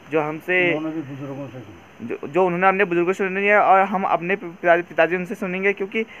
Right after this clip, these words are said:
Speaker 1: हमने कभी सुनी नहीं है कथाएं, कौन, कैसा ये मेला आयोजित हुआ, कैसे इसकी पुरानी कथाएं हैं। तो फिर ज़्यादा देर नहीं करते हुए सीधा अपने पिताजी के पास चलते हैं,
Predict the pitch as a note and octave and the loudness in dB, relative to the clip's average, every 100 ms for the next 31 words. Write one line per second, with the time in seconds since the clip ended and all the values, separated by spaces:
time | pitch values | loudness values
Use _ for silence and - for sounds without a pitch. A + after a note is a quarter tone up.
0 | - - D3+ F3 F#3+ G3 G3+ - F3+ F#3+ | -20 -6 -4 0 0 2 0 -4 -4 -2
1 | F#3+ F3+ F3+ F3 F#3 F3+ F3 E3+ E3+ F#3 | -2 -2 0 2 2 0 -2 -2 -2 2
2 | F3+ F3+ F#3 F3 - - - C3+ D#3 E3+ | 2 4 0 -2 -6 -20 -10 -2 2 6
3 | D#3+ C#3+ - - - C#3+ D3 F3 F3+ E3+ | 6 2 -2 -8 0 2 0 -2 2 4
4 | F3 D#3 D3+ E3+ - - D#3+ C#3+ E3 D3+ | 6 2 -2 -2 -6 -2 0 0 0 -2
5 | C#3+ D#3 F3 F#3+ - - - - F3 A3 | 2 2 2 -2 -8 -20 -10 -4 0 2
6 | G#3+ - - D3+ D#3+ F3+ F#3+ F#3 C#3+ B2+ | 0 -4 -6 2 4 4 4 0 -2 -6
7 | F3 G3 F#3+ G3 G3+ A3+ - - - E3 | 0 0 2 2 2 0 -6 -20 -16 -12
8 | E3 F3+ F#3 F3 F#3 F3+ E3 D3+ E3+ F3 | -4 4 4 4 -2 -2 0 0 0 2
9 | F3 F3 D#3+ F#3 G#3 | 2 0 0 0 0